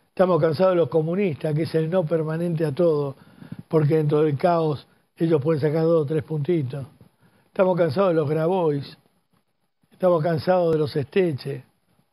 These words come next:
estamos cansados de las Cristina, estamos cansados de los Máximos y también de los Mínimos. Estamos cansados, muchachos.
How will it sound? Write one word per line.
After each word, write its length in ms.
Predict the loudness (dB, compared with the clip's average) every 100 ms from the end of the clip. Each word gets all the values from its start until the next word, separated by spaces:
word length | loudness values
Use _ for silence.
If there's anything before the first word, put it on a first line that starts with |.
| _ _ _
estamos 360 | -2 0 2 0
cansados 320 | 0 2 2
de 60 |
las 120 | 0 -2
Cristina, 760 | -4 -4 -2 -2 -2 -6 -12 -18 _ _ _
estamos 280 | _ -2 0
cansados 340 | 0 0 0 2
de 60 |
los 120 | 0 0
Máximos 680 | 0 -2 -4 -8 -10 -12 -18 _ _ _ _ _ _ -6
y 80 | -2
también 320 | 0 0 0
de 80 | 0
los 140 | 0
Mínimos. 480 | 0 0 -2 -4 -8 -16 _
Estamos 320 | _ -2 0 2
cansados, 440 | 0 2 0 -2
muchachos. 440 | -4 -4 -4 -8